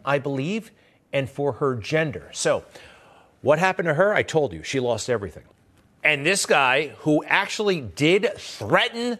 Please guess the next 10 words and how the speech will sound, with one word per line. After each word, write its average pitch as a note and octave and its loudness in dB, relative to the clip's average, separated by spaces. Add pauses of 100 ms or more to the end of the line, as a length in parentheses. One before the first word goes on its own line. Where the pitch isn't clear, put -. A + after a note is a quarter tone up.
the D3 4
dog D#3 2
and G3 0
her, D#3+ 0 (920)
gets C3 -8
his B2 -8
own B2+ -8
T C3 -12
V A#2 -12
show. E2 -16